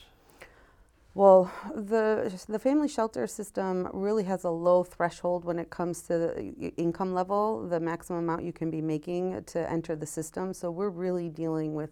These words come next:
the most extremely low income families. Um, so you can imagine that, the, you know, they're not, they're not going to be able to pay market rent. So most of them, if they want long-term stable housing,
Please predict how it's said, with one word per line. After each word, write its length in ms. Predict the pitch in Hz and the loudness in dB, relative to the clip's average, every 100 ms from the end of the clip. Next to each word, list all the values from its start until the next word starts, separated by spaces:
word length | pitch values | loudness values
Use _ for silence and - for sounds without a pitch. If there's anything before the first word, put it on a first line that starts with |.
| - | -8
the 120 | 156 | -4
most 400 | 160 160 151 - | -2 -2 -2 -6
extremely 680 | 151 - - 175 165 156 156 | -12 -14 -6 -2 -2 -2 -2
low 220 | 156 156 | -2 -2
income 340 | 160 151 156 | -4 -4 -6
families. 560 | 147 147 139 135 104 - - - - - - - | -4 -4 -4 -4 -6 -10 -20 -20 -20 -20 -16 -2
Um, 500 | 156 147 143 - - | 2 2 0 -6 -10
so 140 | - | -6
you 120 | 190 190 | -2 0
can 120 | 185 | 0
imagine 420 | 180 175 165 160 | 0 0 0 0
that, 200 | 160 151 | 0 -2
the, 100 | - - - | -8 -10 -12
you 200 | - 151 | -8 -8
know, 100 | - - | -8 -12
they're 200 | 190 175 | -4 -2
not, 520 | 170 170 160 - - - - | 0 0 -2 -6 -12 -20 -12
they're 180 | 170 165 | -4 0
not 180 | 165 156 | 0 -2
going 180 | 151 147 | -4 -4
to 60 | |
be 120 | 151 | -4
able 160 | 156 160 | -4 -4
to 80 | 156 | -6
pay 240 | - 151 | -4 -2
market 400 | 151 151 147 156 | 0 -2 -2 -6
rent. 460 | - 151 175 285 - - | -4 -2 -2 -4 -6 -16
So 480 | - 151 151 160 - | -6 -2 -2 -4 -4
most 320 | 175 185 185 | -2 -2 -2
of 60 | 175 | -6
them, 140 | 156 | -6
if 140 | 160 - | -6 -4
they 120 | 165 | -4
want 300 | 160 151 - | -2 -4 -2
long-term 680 | 160 175 196 190 185 180 | 2 2 2 -4 -6 -6
stable 440 | 170 - 175 165 160 | -6 -4 -4 -4 -4
housing, 680 | 160 190 185 - 147 143 | -2 0 0 -2 -4 -4